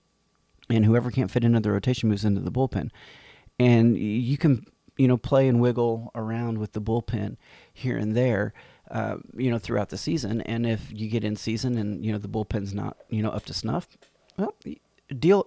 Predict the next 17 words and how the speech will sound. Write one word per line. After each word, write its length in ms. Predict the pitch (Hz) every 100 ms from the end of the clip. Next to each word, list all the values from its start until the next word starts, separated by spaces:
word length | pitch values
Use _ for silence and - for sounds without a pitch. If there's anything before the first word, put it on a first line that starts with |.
| 127
deal 200 | 143 180
for 160 | - 113
somebody, 480 | 117 104 95 107 - - - - -
you 100 | 131
know, 120 | 143 - - -
a-, 300 | - - -
and 240 | - 147
at, 140 | 156 -
at 120 | 147
that 200 | 175 175
point, 220 | 170 160
that's 140 | 156 -
something 280 | 180 170 160
that 80 |
can 120 | - 156
be 100 | 139
done. 360 | 123 151 151